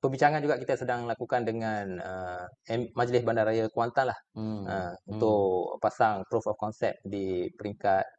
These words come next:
Speaker 1: di tempat terbuka lah.
Speaker 2: Hmm.
Speaker 1: Ah,
Speaker 2: Dan
Speaker 1: ah.
Speaker 2: kalau tak salah saya, kerajaan ada menyasarkan, uh, berapa, sepuluh ribu,
Speaker 1: Ya,
Speaker 2: uh,
Speaker 1: betul.
Speaker 2: stesen pengecas
Speaker 1: Ya,
Speaker 2: menjelang
Speaker 1: betul.
Speaker 2: dua ribu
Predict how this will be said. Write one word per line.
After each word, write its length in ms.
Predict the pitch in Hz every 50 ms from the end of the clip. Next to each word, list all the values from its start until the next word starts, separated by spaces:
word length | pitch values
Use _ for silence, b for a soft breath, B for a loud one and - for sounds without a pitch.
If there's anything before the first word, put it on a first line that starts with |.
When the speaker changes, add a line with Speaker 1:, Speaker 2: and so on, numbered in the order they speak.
| _ _ _
Speaker 1:
di 160 | 101 104 104
tempat 480 | - 107 104 - 110 107 101 98 92 - - _ _ _ _
terbuka 400 | - 107 107 110 - - 139 -
lah. 80 | - - _ _
Speaker 2:
Hmm. 400 | _ 120 131 147 151 147 135 120
Speaker 1:
Ah, 80 | 110 -
Speaker 2:
Dan 160 | 101 127 135
Speaker 1:
ah. 120 | 139 143 147
Speaker 2:
kalau 160 | - 156 156 165
tak 160 | 165 170 156
salah 160 | 170 170 170
saya, 320 | 180 196 214 226 220 214 185 143 - _ _ _ -
kerajaan 480 | - 160 156 151 196 196 202 208 208
ada 320 | 196 131 143 151 170 175 160
menyasarkan, 800 | 156 160 160 - - 175 165 - - 165 156 156 160 156 156 156 b b b b b b _ _ -
uh, 640 | - 135 139 143 143 139 139 139 139 139 139 135 139
berapa, 240 | 135 156 165 160 196 180 185
sepuluh 320 | - - 170 170 165 156
ribu, 240 | 160 156 156 160 151 143 135 131 127 123 117 113 113 104 - -
Speaker 1:
Ya, 240 | 120 123 135 139 123
Speaker 2:
uh, 80 | 117
Speaker 1:
betul. 160 | 113 - 170 151
Speaker 2:
stesen 160 | - 165 151
pengecas 480 | 151 147 156 151 - - 160 127 107
Speaker 1:
Ya, 160 | 117 117 104 -
Speaker 2:
menjelang 160 | 143 147 139
Speaker 1:
betul. 80 | -
Speaker 2:
dua 80 | 139 139
ribu 100 | 143 139